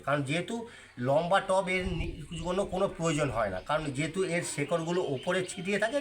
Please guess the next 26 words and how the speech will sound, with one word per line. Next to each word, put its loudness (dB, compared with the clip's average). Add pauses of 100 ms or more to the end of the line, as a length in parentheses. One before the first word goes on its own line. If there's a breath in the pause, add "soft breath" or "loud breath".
তো 0 (560 loud breath)
খাবার 4
টাবার 6
ওপরে 0
দিলে, 2 (120)
সার 4
প্রয়োগ -2
করলে 2 (140)
তাড়াতাড়ি 2 (100)
গাছটার 2
মধ্যে, 0 (520 loud breath)
এই 2 (180)
টবের 2
মধ্যে 0
কিন্তু -2
খুব -6 (120)
সুন্দর 0
হবে। 4 (440 loud breath)
তো -4
আমরা 0
দেখুন -2 (100)
এর 0
মধ্যে -2 (100)
কী -4
কী -2 (120)
করছি -2